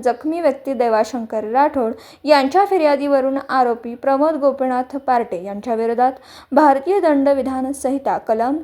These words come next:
तीनशे सात, पाचशे चार प्रमाणे गुन्हा दाखल करण्यात आला. या संपूर्ण घटनेचा अधिक तपास महाड शहर पोलीस ठाण्याचे पोलीस निरीक्षक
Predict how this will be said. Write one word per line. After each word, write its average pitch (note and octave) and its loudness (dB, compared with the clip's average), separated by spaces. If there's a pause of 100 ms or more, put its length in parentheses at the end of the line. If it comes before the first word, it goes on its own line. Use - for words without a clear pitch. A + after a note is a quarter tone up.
तीनशे D4+ 2
सात, E4 0 (260)
पाचशे G#3 -6
चार C#4+ 2
प्रमाणे C4+ 0 (460)
गुन्हा D4 4
दाखल C4+ 2
करण्यात A#3 -2
आला. - -12 (680)
या D#4 6
संपूर्ण C#4+ 0
घटनेचा C4+ -2
अधिक B3+ -2
तपास C4 0
महाड C#4+ 2
शहर D#4 0
पोलीस B3 0
ठाण्याचे B3 -2
पोलीस B3+ -2
निरीक्षक A#3 -4